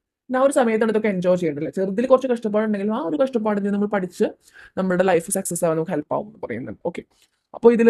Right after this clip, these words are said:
കാണുന്ന നമ്പേഴ്സ്, അപ്പൊ നിങ്ങൾക്ക് ഈ കാണുന്നവർക്ക് നമ്പേഴ്സ് ഞാൻ പറഞ്ഞു, ടെൻ കാണിക്കുന്നുണ്ട് already, ഇലവൻ ഉണ്ട് ട്ടോ, ഇലവൻ ഇലവൻ കാണുന്നുണ്ടായിരിക്കാം, ട്രിപ്പിൾ വൺ കാണുന്നുണ്ടായിരിക്കാം,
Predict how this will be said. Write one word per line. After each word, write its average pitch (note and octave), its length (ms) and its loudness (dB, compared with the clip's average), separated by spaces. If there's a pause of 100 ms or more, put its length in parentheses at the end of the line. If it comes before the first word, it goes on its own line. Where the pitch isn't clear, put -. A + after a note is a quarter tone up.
(160)
കാണുന്ന A3+ 300 2
നമ്പേഴ്സ്, G3+ 440 0
അപ്പൊ G3+ 120 -4
നിങ്ങൾക്ക് A3+ 240 -2
ഈ - 80 -12
കാണുന്നവർക്ക് A3+ 500 0 (100)
നമ്പേഴ്സ് G#3+ 400 2
ഞാൻ G3+ 120 0
പറഞ്ഞു, C#3+ 180 -4 (100)
ടെൻ G3 140 2 (220)
കാണിക്കുന്നുണ്ട് G3 540 0
already, D#3 320 0 (1000)
ഇലവൻ F#3+ 340 6
ഉണ്ട് F3+ 200 4
ട്ടോ, D3+ 80 -4 (260)
ഇലവൻ D#3+ 280 0
ഇലവൻ F#3+ 280 2
കാണുന്നുണ്ടായിരിക്കാം, D#3+ 680 -2 (160)
ട്രിപ്പിൾ G3+ 360 0
വൺ E3 80 2 (120)
കാണുന്നുണ്ടായിരിക്കാം, D3+ 640 -2